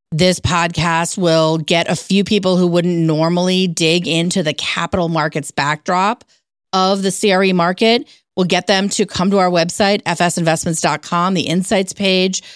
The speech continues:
to get them to, to download this, because I think it's a must read. If you're terrified of the C R E market, read this. If you're comfortable with it, but just interested in getting an update on the capital markets backdrop, also read this.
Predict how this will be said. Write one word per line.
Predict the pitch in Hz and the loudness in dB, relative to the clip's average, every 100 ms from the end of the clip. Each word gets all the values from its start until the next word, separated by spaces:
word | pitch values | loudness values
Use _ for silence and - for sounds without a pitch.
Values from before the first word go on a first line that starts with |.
| - _ | -20 _
to | - 170 | -4 -2
get | 160 170 | 0 0
them | 185 180 | 0 0
to, | 180 - 180 170 165 | 0 0 2 2 0
to | - - 175 151 | -2 -2 0 0
download | 147 139 156 185 175 185 151 | 0 0 0 2 2 2 0
this, | 147 170 247 | 2 2 0
because | - 180 147 156 156 156 - - _ _ | -4 -4 -2 0 0 -2 -8 -20 _ _
I | 151 156 208 | -2 0 0
think | 233 | 0
it's | 196 196 | 0 -2
a | |
must | 156 160 156 175 - | 0 2 2 0 -2
read. | 147 143 147 165 226 - - _ _ - | 0 2 2 2 0 -4 -14 _ _ -2
If | 190 | 0
you're | 196 160 | 0 0
terrified | 151 - 185 208 220 247 247 262 269 | 0 -2 0 0 2 2 4 2 2
of | 254 247 | 0 0
the | 254 | -2
C | - 254 | 0 2
R | 247 | 2
E | |
market, | 254 233 240 277 262 | 2 0 0 0 0
read | 175 185 214 | -2 0 0
this. | 214 247 269 - - _ _ - | 2 2 0 -4 -14 _ _ -4
If | 196 | 0
you're | 185 | -2
comfortable | 175 - 190 190 254 | -2 -2 -2 0 2
with | 247 254 | 2 2
it, | 277 277 | 2 0
but | 214 190 | 0 -2
just | 196 - | -2 -2
interested | 180 220 - 233 226 | -2 -2 0 2 4
in | 208 190 | 2 2
getting | 180 175 185 | 0 0 0
an | 180 | 0
update | 160 - 214 214 | -2 0 0 0
on | 180 | -2
the | 170 | -2
capital | 175 185 190 | -4 -2 -2
markets | 185 185 185 | -2 -2 -4
backdrop, | - 180 - 214 226 _ _ _ | -2 -2 0 -2 -2 _ _ _
also | 202 208 185 | -2 0 0
read | 135 131 | 0 -2
this. | 131 67 - | -4 -8 -10